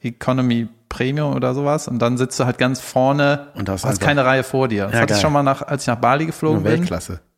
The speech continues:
Speaker 1: Beste, Alter. Ich bin so oft auf Toilette gegangen, wann ich wollte. Einfach immer.
Speaker 2: Ich bin noch nach Bali in die erste Klasse gebucht worden, Junge.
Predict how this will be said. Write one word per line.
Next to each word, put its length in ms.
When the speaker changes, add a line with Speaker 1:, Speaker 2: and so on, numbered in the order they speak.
Speaker 1:
Beste, 400
Alter. 320
Ich 100
bin 80
so 100
oft 100
auf 100
Toilette 320
gegangen, 300
wann 80
ich 100
wollte. 420
Einfach 200
immer. 380
Speaker 2:
Ich 140
bin 100
noch 100
nach 140
Bali 420
in 120
die 140
erste 280
Klasse 260
gebucht 320
worden, 200
Junge. 260